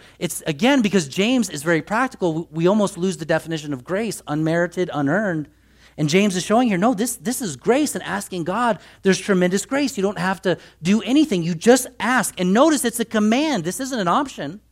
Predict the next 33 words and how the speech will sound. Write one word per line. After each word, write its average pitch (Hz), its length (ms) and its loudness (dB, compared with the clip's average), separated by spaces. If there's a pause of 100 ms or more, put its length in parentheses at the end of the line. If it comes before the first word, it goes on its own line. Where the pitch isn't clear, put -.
(420)
And 202 160 4
you 220 160 6
might 254 320 4
look 202 240 0
at 240 80 -2
this 208 140 0
conditionally 214 520 -2
and 175 100 -2
say, 202 120 0
"Well, 226 160 4
it 220 80 2
says 320 260 0
in 277 60 0
verse 233 180 0
five, 262 340 0 (220)
'If 262 240 -2
you 233 220 2
lack 220 320 4
wisdom, 196 960 0 (260)
ask.'" 175 580 -2 (1200)
Well, 226 180 10
who 320 200 8
lacks 294 300 6
wisdom? 339 500 -2 (1200)
All 285 240 2
y'all. 226 340 2 (1400)
Everybody. 226 580 6 (1500)
Every 233 220 4
single 269 240 4
person 247 280 2
in 226 40 2
this 208 160 0
room 208 480 2